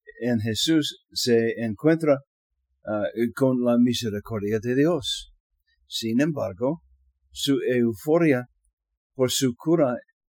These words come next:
es atenuada por una severa orden de Jesús con respecto a este secreto mesiánico. "No se lo cuentes a nadie".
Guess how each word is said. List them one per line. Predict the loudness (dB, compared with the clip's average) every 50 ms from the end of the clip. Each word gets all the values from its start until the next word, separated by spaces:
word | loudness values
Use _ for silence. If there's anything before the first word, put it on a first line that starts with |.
| _ _
es | -2 0 0 0 0 -4 -4
atenuada | -4 -4 -4 -4 -2 0 2 4 4 4 4 4 4 2 2 0 -2 -4 -8 -10 _ _ _ _ _ _ _ _ _ _ _ _ _ _ _
por | -2 0 0 0 0
una | 0 2 2 2 2 0
severa | -2 -2 -2 -2 -2 0 0 0 2 2 0 -2 -2 -6 _
orden | -2 -2 0 0 2 0 0 0
de | 0 0 -2
Jesús | 0 -2 -4 -4 -4 -4 -4 -6 -6 -6
con | -4 -2 0 0 0
respecto | 0 -2 -4 -4 -4 -2 -4 -2 _ -2 -2 -2 -4 _ _ _ _ _ _ _ _ _ _ _ _ _
a | -8 -6 -4 -2
este | 0 0 0 0 2 2 2
secreto | 2 2 0 -2 0 2 4 4 4 4 2 2
mesiánico. | 2 2 0 0 0 -2 -2 0 0 2 2 2 0 -2 -4 -6 -10 -16 -16 _ -20 -20 _ _ _ _ -4
"No | 0 2 2 2 2 0 -6
se | -12 -6 -2 2 2 4 4 4
lo | 4 4 4 4 4 0 _ _
cuentes | _ 2 4 4 4 4 2 2 2 0 -2 -8 _ _ _ _
a | -8 -4 0 0 2
nadie". | 2 2 2 4 4 4 2 0 -2 -10